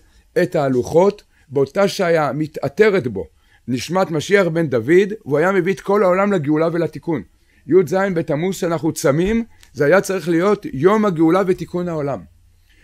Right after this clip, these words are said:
משה רבנו בבוקר גמר ללמוד ארבעים יום, ארבעים לילה, את תורה עתיקה סתימה, תורה של משיח צדקנו. הוא בא לרדת בשמחה, הוא זוכה עכשיו להביא את התיקון לעולם. עכשיו הוא בא בשמחה, תופס את הלוחות בשמחה,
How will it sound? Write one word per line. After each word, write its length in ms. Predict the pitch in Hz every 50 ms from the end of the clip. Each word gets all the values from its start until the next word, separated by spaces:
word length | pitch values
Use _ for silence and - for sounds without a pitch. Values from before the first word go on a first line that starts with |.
| _ -
משה 260 | 101 92 - - 180
רבנו 320 | 190 175 151 165 190 208 196
בבוקר 560 | 151 123 110 139 175 175 - 196 190 190 175 170 _ _ _ _ _ _ _ _ -
גמר 260 | 123 113 151 165 165
ללמוד 380 | 175 165 156 160 165 190 170
ארבעים 380 | 170 147 139 131 143 170 180 165
יום, 240 | 156 165 165 175 170
ארבעים 340 | 151 139 131 143 170 170 151
לילה, 240 | 151 156 175 175
את 60 | 160 -
תורה 220 | 156 143 139 165
עתיקה 300 | 170 - 170 147 165 165
סתימה, 420 | - - - 165 156 175 185 180 120 - _ _ _ _ _ _
תורה 220 | - 135 120 156 165
של 100 | 175 175
משיח 360 | 160 170 156 - 190 190 -
צדקנו. 500 | - - 165 - - 196 208 202 143 92 - _ _ _ _ _ _
הוא 140 | - 120 123
בא 120 | 127 175
לרדת 380 | 190 196 180 196 220 190 208 175
בשמחה, 640 | 156 165 160 - - 170 151 143 - - 208 220 202 - - - _ _ _ _ _
הוא 160 | - 139 143
זוכה 520 | 117 107 127 113 110 180 190 214 214 208 180
עכשיו 320 | 151 - - 175 190 208
להביא 280 | 196 160 139 139 175 190
את 80 | 185
התיקון 380 | 190 - 175 156 - 180 196 202
לעולם. 440 | 190 175 170 160 170 196 196 143 101 - - - - - - _ _ _ _ -
עכשיו 180 | - - 170
הוא 140 | 175 170 135
בא 120 | 127 180
בשמחה, 460 | 190 190 185 190 175 160 147 - 151 -
תופס 280 | - 135 175 208 202
את 60 | -
הלוחות 340 | 208 196 180 147 147 175 165
בשמחה, 460 | 165 156 - 160 139 123 - 120 113